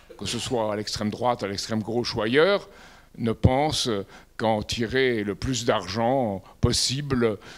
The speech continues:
pour leurs assistants européens et, euh, considèrent l'Europe, euh, au mieux comme une vache à lait, euh, dans laquelle, euh, on tirera les dernières gouttes avant la grande crise financière.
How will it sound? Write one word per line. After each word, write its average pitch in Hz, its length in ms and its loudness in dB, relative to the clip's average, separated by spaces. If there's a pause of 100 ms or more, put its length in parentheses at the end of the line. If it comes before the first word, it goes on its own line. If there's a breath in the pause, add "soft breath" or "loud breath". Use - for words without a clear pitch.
(140 loud breath)
pour 104 220 -4
leurs 98 380 -2
assistants 123 680 2
européens 139 600 4 (500 loud breath)
et, 143 280 6
euh, 117 260 -2 (260 soft breath)
considèrent 131 480 2
l'Europe, 127 540 4
euh, 117 200 4 (500 soft breath)
au 123 120 -4
mieux 127 600 2 (260 soft breath)
comme 101 520 0
une 117 160 -2
vache 131 300 2
à 123 80 4
lait, 120 420 0
euh, 90 240 -4 (300 loud breath)
dans 113 160 0
laquelle, 120 520 4
euh, 110 180 4 (380 loud breath)
on - 200 -4
tirera 127 400 2
les 123 100 0
dernières 127 380 2
gouttes 131 300 -2
avant 113 200 2
la 110 100 0
grande 104 180 -4
crise 123 220 -2
financière. 95 560 -6